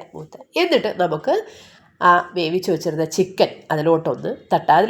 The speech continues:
വെള്ളം വന്നതെന്ന് പറഞ്ഞാൽ ഫ്രീസറിൽ വെച്ചിരുന്നത് കൊണ്ടാണ് വെള്ളം. ചിക്കൻ പെരട്ടിന് ഇങ്ങനെ എടുത്താൽ മതി, ഒരുപാട് വെള്ളമൊന്നും ഒഴിക്കണ്ട. ഇതിൽ കിടന്ന് തന്നെ നമുക്കൊന്ന് നല്ലവണ്ണം വെന്ത് കിട്ടും. ഒരു അഞ്ച് മിനിറ്റിൻ്റെ കാര്യമേ ഉള്ളൂ, പെട്ടെന്ന്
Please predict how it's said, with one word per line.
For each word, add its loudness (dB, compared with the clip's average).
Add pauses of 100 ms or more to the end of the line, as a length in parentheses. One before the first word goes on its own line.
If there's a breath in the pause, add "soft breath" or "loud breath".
വെള്ളം 0
വന്നതെന്ന് 2
പറഞ്ഞാൽ 2
ഫ്രീസറിൽ 2
വെച്ചിരുന്നത് 2
കൊണ്ടാണ് 2 (580 loud breath)
വെള്ളം. 0 (1300 soft breath)
ചിക്കൻ 0
പെരട്ടിന് 2 (160)
ഇങ്ങനെ 4
എടുത്താൽ 0
മതി, 0 (100)
ഒരുപാട് 4
വെള്ളമൊന്നും 0
ഒഴിക്കണ്ട. -2 (640 soft breath)
ഇതിൽ 6 (120)
കിടന്ന് 4
തന്നെ -6 (340)
നമുക്കൊന്ന് -6 (120)
നല്ലവണ്ണം -2 (160)
വെന്ത് 4
കിട്ടും. -6 (920 soft breath)
ഒരു -4 (500)
അഞ്ച് 2
മിനിറ്റിൻ്റെ -4
കാര്യമേ 4
ഉള്ളൂ, -4 (580 soft breath)
പെട്ടെന്ന് 0